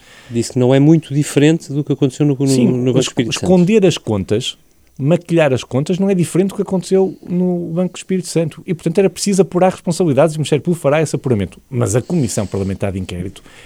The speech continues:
Speaker 2: ela própria, que pediu aos tribunais,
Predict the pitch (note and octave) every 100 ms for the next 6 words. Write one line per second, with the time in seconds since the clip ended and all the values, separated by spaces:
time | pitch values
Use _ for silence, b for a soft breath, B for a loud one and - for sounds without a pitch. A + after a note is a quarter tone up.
0 | B - A3 G#3 E3 - F#2+ - F2 -
1 | _ B B B - - - E3 A3 B3
2 | - - D#3 - G3 G3+ C3 F#2+ G2 -